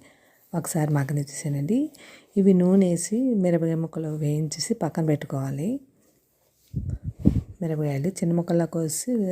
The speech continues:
వేయి-, నూనె వేసుకొని, వేయించుకొని, పక్కన పెట్టేసుకొని, ఇలా టమాటాలు కూడా ఇలాగా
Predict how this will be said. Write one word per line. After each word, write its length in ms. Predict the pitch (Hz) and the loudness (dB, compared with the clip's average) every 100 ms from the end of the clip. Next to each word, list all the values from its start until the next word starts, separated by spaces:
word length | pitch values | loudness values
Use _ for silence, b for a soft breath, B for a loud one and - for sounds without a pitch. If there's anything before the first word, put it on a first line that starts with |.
| 170 165 _ - 170 | -4 -8 _ -10 -2
వేయి-, 460 | 160 160 165 185 165 | 2 2 2 0 2
నూనె 260 | 170 185 | 4 4
వేసుకొని, 360 | 175 170 180 226 | 2 0 -2 -2
వేయించుకొని, 560 | 240 185 175 175 214 311 B B B B - | 0 0 -2 -2 -4 -4 B B B B -6
పక్కన 180 | 170 180 | 0 2
పెట్టేసుకొని, 480 | 170 151 - 160 214 B B B B | 4 2 -4 -4 -4 B B B B
ఇలా 160 | 185 185 | 0 2
టమాటాలు 600 | 180 165 160 160 160 151 | 2 0 0 0 -2 -2
కూడా 220 | 151 143 202 | -2 -2 -2
ఇలాగా 420 | 175 151 147 | -2 -2 -2